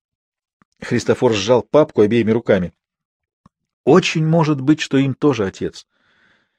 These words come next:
Потому что я хочу туда поехать, морем, я сумею». «Милый мой сынок», — сказал папа со вздохом, — «опять ты со своей идеей. Это дело трудное и опасное, Христофор».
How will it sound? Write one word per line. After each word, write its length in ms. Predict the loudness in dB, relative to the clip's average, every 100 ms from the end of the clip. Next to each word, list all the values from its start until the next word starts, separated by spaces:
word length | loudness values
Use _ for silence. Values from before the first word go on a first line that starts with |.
| _ _ _ -4
Потому 260 | 2 4
что 140 | 4 4
я 100 | 4
хочу 340 | 2 2 0
туда 220 | 0 0
поехать, 540 | 0 0 -2 -6 -14 -2
морем, 380 | 0 2 0
я 140 | -4 -4
сумею». 440 | -4 -4 -6 -8 _ _ _ _ _ _ _ _ _ _ _ _ _
«Милый 500 | -6 -2 -2 -2 -2
мой 220 | -2 -4
сынок», — 640 | -4 -6 -4 -2 -4 -8 -20
сказал 420 | -20 -4 0 2 2
папа 340 | 2 0 -2
со 200 | -6 -6
вздохом, — 520 | -2 0 0 -2 -8 -10 -20 -10
«опять 400 | 0 2 2 2
ты 80 | 0
со 140 | -10 -4
своей 320 | 0 0 0
идеей. 320 | -4 -6 -8 _ _ _ _ _ _ -6
Это 220 | 0 2
дело 260 | 4 4
трудное 540 | 4 2 2 2 2 2
и 120 | 4
опасное, 600 | 2 4 2 2 0 -2
Христофор». 600 | -2 -4 -4 0 0 0